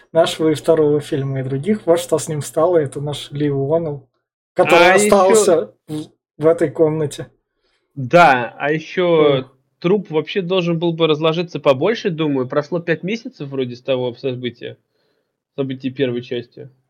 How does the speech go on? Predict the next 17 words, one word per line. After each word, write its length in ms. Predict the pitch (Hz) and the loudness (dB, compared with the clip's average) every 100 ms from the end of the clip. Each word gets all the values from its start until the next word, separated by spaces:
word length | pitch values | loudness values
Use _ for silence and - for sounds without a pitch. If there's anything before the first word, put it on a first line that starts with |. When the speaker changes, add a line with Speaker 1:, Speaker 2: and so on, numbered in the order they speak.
| _ - | _ -10
Speaker 1:
Ну 180 | 160 147 | -8 -4
да. 340 | 147 165 - _ _ _ _ - | -4 -4 -8 _ _ _ _ 2
Speaker 2:
Пять 240 | 190 214 | 2 2
или 100 | 147 | -2
шесть 240 | 131 147 151 | -4 -8 -4
месяцев 340 | 180 - 165 | -4 -4 -8
там 140 | 139 131 | -8 -6
проговаривалось. 760 | 131 127 123 120 113 117 - _ _ _ _ _ _ _ _ _ _ _ _ _ _ _ _ _ _ _ _ _ _ _ _ _ 139 | -4 -4 -2 -2 -4 -6 -12 _ _ _ _ _ _ _ _ _ _ _ _ _ _ _ _ _ _ _ _ _ _ _ _ _ -6
Я 180 | 151 | -2
думаю, 280 | 151 165 175 | -2 -2 0
побольше 460 | 202 180 139 143 190 | 2 2 0 -4 -6
он 80 | 190 | -4
должен 280 | 185 170 | -4 -2
был 100 | 151 | -4
засохнуть. 560 | 143 147 143 127 113 110 _ _ _ _ _ _ _ _ _ _ - | -2 -2 -4 -10 -10 -16 _ _ _ _ _ _ _ _ _ _ -12
В 440 | 139 131 131 131 | -10 -8 -4 0
этом, 680 | 139 131 113 113 113 113 - | 0 0 -8 -10 -12 -16 -20